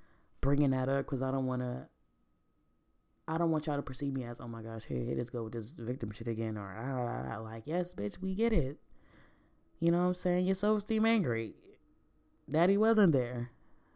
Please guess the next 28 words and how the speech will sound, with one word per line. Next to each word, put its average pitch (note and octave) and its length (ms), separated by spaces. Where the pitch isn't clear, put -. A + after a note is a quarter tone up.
Life E3 300
is F3+ 120
hard, F3+ 420
but C3+ 100
are C3+ 80
you C#3+ 80
gonna C3+ 220
keep C#3 360
using C#3+ 220
that B2 180
as B2 120
an - 60
excuse, - 580
or - 20
are F3 40
you D#3 40
gonna C3+ 180
get C3 380
your C3 140
ass B2 400
up C#3 260
and B2 160
get B2 180
shit A#2+ 380
done? B2 280
Exactly. G#2 480
Um, C3 600
but B3+ 160